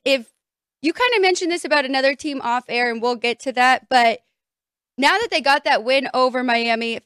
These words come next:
a win here, a very likely win over Virginia coming up, and one more, they could be bel-,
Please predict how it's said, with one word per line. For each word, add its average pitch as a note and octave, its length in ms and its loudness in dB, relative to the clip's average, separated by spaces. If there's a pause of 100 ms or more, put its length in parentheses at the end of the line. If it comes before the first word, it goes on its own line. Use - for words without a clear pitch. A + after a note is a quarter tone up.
(120)
a A3+ 100 0
win D4 300 4
here, C#4+ 540 4 (320)
a G#3 100 -12 (340)
very C4+ 320 4
likely A#3+ 380 0
win A3+ 300 -2
over A3 360 -4
Virginia B3 540 -2
coming B3 300 -2
up, A#3+ 140 2
and A#3+ 200 2
one F4+ 300 4
more, D#4 440 4
they B3+ 140 2
could D4+ 200 -10
be B3+ 120 -10
bel-, A3+ 400 -4